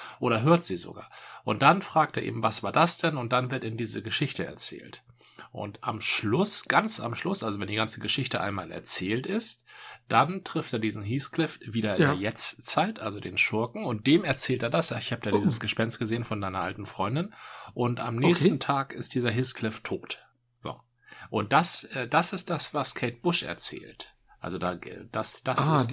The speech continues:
Speaker 2: die, also sie erzählt vielmehr die Rahmenhandlung.
Speaker 1: Sie erzählt
Speaker 2: Weil
Speaker 1: nicht die
Speaker 2: die
Speaker 1: Rahmenhandlung, sie erzählt dieses, dass, dass das Gespenst versucht, den Heathcliff, ähm,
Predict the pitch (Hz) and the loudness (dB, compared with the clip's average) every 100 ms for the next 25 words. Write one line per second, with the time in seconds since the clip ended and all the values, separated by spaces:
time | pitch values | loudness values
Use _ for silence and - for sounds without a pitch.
0 | - - 143 151 139 202 196 - 190 214 | -2 2 6 6 8 8 8 8 8 8
1 | 202 196 180 185 170 160 190 151 117 113 | 8 6 8 8 6 4 4 4 2 0
2 | 120 113 117 - _ _ - - 107 135 | -4 -6 -8 -14 _ _ -14 -6 -2 2
3 | 120 - 143 151 143 139 156 151 160 160 | 2 4 6 6 6 8 8 8 4 0
4 | 139 147 131 - 147 135 135 127 120 - | -4 -4 -4 -2 -2 0 -2 -2 -2 -2
5 | 110 120 120 - 113 113 - 117 - 107 | -2 -2 -2 -4 -4 -4 -2 -4 -2 -2
6 | - 156 190 - - 113 151 147 - 113 | 0 0 -2 -2 -2 0 0 -2 -4 -2
7 | 127 143 - 135 127 - - - - - | 0 -2 0 -2 -2 -6 -18 -20 -18 -18
8 | - - 113 113 107 104 92 | -20 -6 2 4 2 0 -8